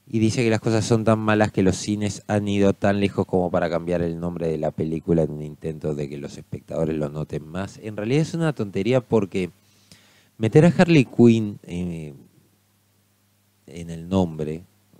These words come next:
primero que siempre se basó el marketing en Harley Quinn. O sea, no, no es que la gente no sabía que era la película de Harley Quinn. Pero aparte, eh,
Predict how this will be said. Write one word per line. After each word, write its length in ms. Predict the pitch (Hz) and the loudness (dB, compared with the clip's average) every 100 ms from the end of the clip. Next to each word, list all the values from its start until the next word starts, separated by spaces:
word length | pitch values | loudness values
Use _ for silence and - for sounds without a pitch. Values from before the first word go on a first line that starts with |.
| _ | _
primero 340 | - 104 127 127 | -10 -6 0 0
que 100 | 120 | 0
siempre 340 | - 120 123 | -4 -4 -2
se 340 | 107 - 87 82 | -2 -4 -4 -2
basó 480 | 82 - 104 104 | -4 -4 0 0
el 160 | 80 85 | 0 -4
marketing 640 | 87 90 - 87 - 95 95 | -8 -10 -10 -10 -6 -8 -8
en 480 | 85 82 78 76 71 - | -10 -10 -10 -12 -18 -12
Harley 300 | 80 78 76 | -10 -8 -10
Quinn. 360 | - 80 73 71 - | -10 -12 -12 -20 -20
O 60 | - | -20
sea, 360 | 80 76 73 - _ - | -12 -12 -12 -18 _ -20
no, 380 | 80 78 78 80 | -18 -16 -18 -14
no 180 | 85 | -8
es 80 | 95 | -6
que 140 | - 90 | -6 -8
la 80 | |
gente 300 | - 92 92 | -6 -4 -2
no 120 | 87 90 | 0 0
sabía 400 | 85 85 78 71 | 2 2 2 -2
que 140 | 73 | -4
era 140 | 73 | -2
la 120 | 76 76 | -2 -4
película 380 | 76 78 78 | -8 -10 -10
de 60 | 73 | -12
Harley 240 | 92 78 73 | -14 -14 -12
Quinn. 220 | - 71 - _ _ _ | -12 -12 -18 _ _ _
Pero 140 | - 98 | -2 0
aparte, 480 | - 131 123 147 - _ _ _ _ _ _ _ _ | 2 2 2 0 0 _ _ _ _ _ _ _ _
eh, 560 | 120 107 101 98 98 90 | 2 4 6 4 2 0